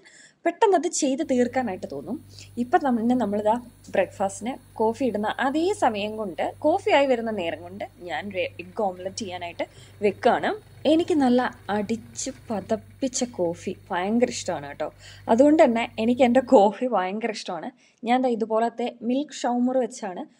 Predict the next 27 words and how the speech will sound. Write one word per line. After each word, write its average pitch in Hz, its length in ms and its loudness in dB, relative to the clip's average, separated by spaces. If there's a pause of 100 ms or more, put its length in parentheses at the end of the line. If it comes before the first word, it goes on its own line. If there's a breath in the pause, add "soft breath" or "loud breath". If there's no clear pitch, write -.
(120)
coffee 202 360 0
ഉണ്ടാക്കാറ്. 196 560 -6 (180)
ഞാനൊരു 359 300 4
വൺ 262 300 4
വീക്കിലേക്ക് 226 600 0
ഗുവാക്കമോളി 226 640 0
ഉണ്ടാക്കി 190 320 -4
വെക്കും. 185 240 -6
ഞാനങ്ങനെ 285 300 -2
avocado 254 460 0
വെറുതെ 220 420 -2
കഴിക്കാറില്ല. 190 640 -4 (300 loud breath)
ഞാൻ 277 100 0
അത്യാവശ്യം 247 380 0
വെജിറ്റബിൾസ് 226 560 -2
ഒക്കെ 220 160 -4
ഇട്ട് 233 200 0
മിക്സിയിലൊന്ന് 247 560 -2
crush 233 320 -6
ചെയ്ത് 220 240 -2
avocado 233 440 -2
ഒരാഴ്ചത്തേക്കൊക്കെ 233 760 -2
ആയിട്ട് 208 180 -4
ഞാൻ 320 160 -4
ഉണ്ടാക്കി 294 340 0
വെക്കാറുണ്ട് 151 400 -4
കേട്ടോ. 170 220 -10